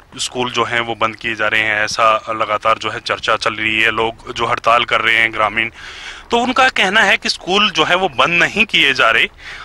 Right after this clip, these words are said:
हालांकि एक सौ पाँच स्कूल उन्होंने बंद किए थे, एक सौ छियासठ स्कूल दोबारा से चालू कर दिए गए हैं। अब स्कूलों को मर्ज किया गया है, पहले प्रिंसिपल, हेड मास्टर पांचवीं का अलग टीचर हो, हेड टीचर होता था, आठवीं का अलग, दसवीं का अलग, बारहवीं का प्रिंसिपल अलग होता था। अब उनका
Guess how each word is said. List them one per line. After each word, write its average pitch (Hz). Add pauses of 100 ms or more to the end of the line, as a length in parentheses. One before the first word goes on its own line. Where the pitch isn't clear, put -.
हालांकि 165
एक 180
सौ 202
पाँच 160
स्कूल 165
उन्होंने 156
बंद 135
किए 156
थे, 175
एक 196
सौ 151
छियासठ 139
स्कूल 165
दोबारा 139
से 180
चालू 156
कर -
दिए 110
गए 104
हैं। 101 (460)
अब 220
स्कूलों 185
को 220
मर्ज 180
किया 127
गया 107
है, 113
पहले 127
प्रिंसिपल, 135
हेड 135
मास्टर 131
पांचवीं 131
का 139
अलग 131
टीचर 143
हो, 135
हेड 127
टीचर 135
होता 135
था, 135
आठवीं 127
का 135
अलग, 131
दसवीं 143
का 135
अलग, 135
बारहवीं 131
का 135
प्रिंसिपल 135
अलग 147
होता 131
था। 147 (560)
अब 202
उनका 208